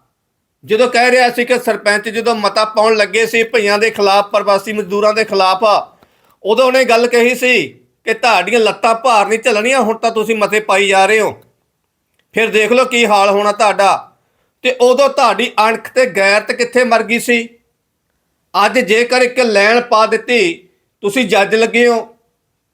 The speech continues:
ਤੇ ਤੁਹਾਡੇ ਅੱਜ ਬੜਾ ਉਸ ਇੱਕ ਕਲਾਕਾਰ ਨੂੰ ਟਾਰਗੇਟ ਕਰਨਾ। ਤੇ ਜਦੋਂ ਸਾਡੀਆਂ ਧੀਆਂ ਭੈਣਾਂ ਤੇ ਗੀਤ ਵੱਜਦੇ ਆ, ਲੱਚਤ ਗਾਣੇ ਗਾਉਂਦੇ ਆ,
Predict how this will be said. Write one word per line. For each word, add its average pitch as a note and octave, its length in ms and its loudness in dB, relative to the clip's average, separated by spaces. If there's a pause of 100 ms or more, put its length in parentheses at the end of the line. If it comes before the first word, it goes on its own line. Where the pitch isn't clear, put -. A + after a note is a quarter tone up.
(920)
ਤੇ A#3 100 2
ਤੁਹਾਡੇ A3+ 480 2
ਅੱਜ A#3+ 120 -2
ਬੜਾ A#3 560 0 (220)
ਉਸ A#3 180 -2
ਇੱਕ B3 280 -2
ਕਲਾਕਾਰ A3+ 640 0
ਨੂੰ A#3 120 -4
ਟਾਰਗੇਟ G#3+ 380 0
ਕਰਨਾ। G#3 580 -4 (1080)
ਤੇ A#3+ 100 0
ਜਦੋਂ G#3+ 320 0
ਸਾਡੀਆਂ B3 340 0
ਧੀਆਂ A#3 340 0
ਭੈਣਾਂ A#3 360 0
ਤੇ B3 160 0
ਗੀਤ G3 340 -4
ਵੱਜਦੇ A3 440 2
ਆ, A3 260 -2 (420)
ਲੱਚਤ G#3 520 -2
ਗਾਣੇ A3 360 2
ਗਾਉਂਦੇ A3 440 2
ਆ, G#3 240 -2